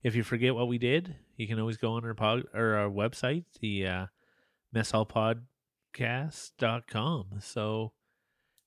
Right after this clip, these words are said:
thanks everybody for listening, no matter what you're doing. If you're sitting around relaxing, playing a video game, doing dishes, walking to your car to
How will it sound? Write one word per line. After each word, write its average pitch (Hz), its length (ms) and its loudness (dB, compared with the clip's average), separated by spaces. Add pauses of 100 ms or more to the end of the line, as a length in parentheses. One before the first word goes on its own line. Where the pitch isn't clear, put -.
(120)
thanks 135 260 0
everybody 139 400 4
for 131 140 -4
listening, 131 440 0
no 117 120 0
matter 113 220 2
what 113 160 2
you're 117 100 -2
doing. 135 320 2
If 131 220 0
you're 98 160 -2
sitting 113 320 0
around 113 360 0
relaxing, 127 840 -2
playing 113 260 -2
a 107 60 -2
video 135 280 2
game, 139 440 -2
doing 117 320 0
dishes, 135 760 2 (560)
walking 117 720 -2
to 123 120 -2
your 113 240 2
car 123 480 2
to 104 560 -4